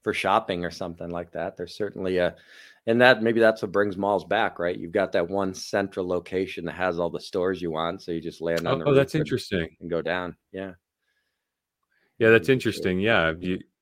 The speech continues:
Speaker 2: you know, you could have, you, right, you do, this could bring back the concept of kind of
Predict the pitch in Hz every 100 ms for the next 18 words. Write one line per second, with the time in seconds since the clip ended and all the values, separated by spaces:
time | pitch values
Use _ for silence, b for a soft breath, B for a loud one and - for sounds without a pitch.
0 | _ - 98 95 92 90 123 120 101 87
1 | 82 80 _ - - _ 104 92 92 117
2 | 107 85 87 104 101 98 98 - 117 104
3 | 90 98 92 87 85 92 98 - - _
4 | _ _ 101 90 82 92 101 - 82 -
5 | 80 76 95 82 78